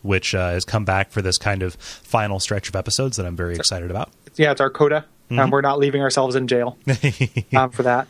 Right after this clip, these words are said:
Speaker 1: Yep.
Speaker 2: Um, yeah.
Speaker 1: He
Speaker 2: And
Speaker 1: also
Speaker 2: then, uh,
Speaker 1: does, uh, Pilot Season, which is kind of a variety show in the truest, truest sense of the word.
Speaker 2: Yeah.
Speaker 1: Um, yeah, different premise every, uh, every two weeks.
Speaker 2: Yeah, so I'm, I'm excited about that. For, for Halloween, there's a semi-spooky, mostly sad, but semi-spooky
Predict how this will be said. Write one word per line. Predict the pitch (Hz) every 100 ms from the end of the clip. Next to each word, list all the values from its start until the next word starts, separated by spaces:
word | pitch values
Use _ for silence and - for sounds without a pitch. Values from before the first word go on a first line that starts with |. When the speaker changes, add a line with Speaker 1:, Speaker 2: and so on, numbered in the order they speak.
| -
Speaker 1:
Yep. | 247 - -
Speaker 2:
Um, | 139 135 131 135 135 -
yeah. | 269
Speaker 1:
He | - - 175
Speaker 2:
And |
Speaker 1:
also | 165 160 151
Speaker 2:
then, | 147
uh, |
Speaker 1:
does, | 151 135 117
uh, | 104
Pilot | - 139 175 -
Season, | 190 269 -
which | 113 98
is | 107 98 -
kind | 107 98
of |
a | 90
variety | 95 92 95 95
show | - 95
in | 92
the |
truest, | - 101 95 98
truest | - 107 92
sense | - 98
of | 98
the | 92
word. | 92 170 _ _ - - _ -
Speaker 2:
Yeah. | 156 90
Speaker 1:
Um, | 87 92
yeah, | 165 139 - 107
different | 123 117 98
premise | 110 110 -
every, | 101 104 101
uh, | 92
every | 95 101
two | -
weeks. | 135 - - - _ _ _ -
Speaker 2:
Yeah, | 233 - -
so | 165
I'm, | 156
I'm | 151
excited | 143 156
about | 143
that. | 147 151
For, | 147 -
for | - 147
Halloween, | 160 151 147
there's | 147 135
a | 135
semi-spooky, | 143 139 135 - 131 139 135 - - - -
mostly | 180 175 156
sad, | 151 139 135
but | 135
semi-spooky | - 135 131 - - 131 127